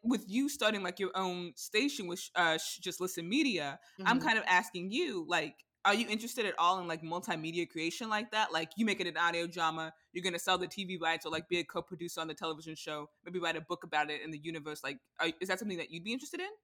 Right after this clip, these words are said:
Speaker 2: Absolutely. I, I'm not against film at all, you know, and other, and T V. Like I told you, like, I, you know, um, Kiss was a book first, you know what I'm saying? And then we were gonna do a film. We just didn't have the funding. But, you know,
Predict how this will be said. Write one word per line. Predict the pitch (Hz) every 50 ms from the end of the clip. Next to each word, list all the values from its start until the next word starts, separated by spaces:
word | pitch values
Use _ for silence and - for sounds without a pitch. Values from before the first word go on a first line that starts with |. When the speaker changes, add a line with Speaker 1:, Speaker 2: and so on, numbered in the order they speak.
| _ _ -
Speaker 2:
Absolutely. | 285 320 311 - 339 302 302 294 240 208 202 - -
I, | 226 254 277 294 311 302 269 - -
I'm | 240 294 294 277
not | 247 226 240 - 175
against | 175 147 165 170 180 220 - - - -
film | - 247 240 247 262 277 277 247
at | 190 175 185
all, | 170 175 185 196 208 214 226 240 220 - -
you | 202 214 202
know, | 185 180 175 170
and | 170 175 - -
other, | 170 180 185 185 185 175 175 170 165 - - -
and | 180 180 170 160
T | - - 240 220 220
V. | 208 220 220 226 220
Like | 202 190 202 208
I | 202
told | - - 214 202 175 175
you, | 170
like, | 170 160 160 165 156 151 - - -
I, | - 151 160 156 - -
you | 185 190
know, | 175 156 143 135 135 143 - - _ - - _ _ _ _ _ _ _ _ -
um, | 160 160 156 147 143 143 147 151
Kiss | - - 294 294 302 285 - - 151
was | 160 170 165
a | 196 185
book | 208 311 302 - -
first, | - 190 165 139 139 147 - - -
you | 165 180 185
know | 180 175 175
what | 170 175
I'm | 180
saying? | - 202 175 175 180 175
And | 175 170 165
then | 175 175 175 175 170 165 - - - _ -
we | 170 180
were | 185 175
gonna | 190 180 180
do | 175 175 180 180
a | 180
film. | - - 277 294 226 175
We | 165 170
just | 180 175 -
didn't | 185 156 165 185
have | 190 165 147
the | 160 151
funding. | - - 254 285 269 196 165 160 165 156
But, | 151 175 170 165 165 - - - - - - - - -
you | 196 220 208
know, | 190 170 165 165 170 151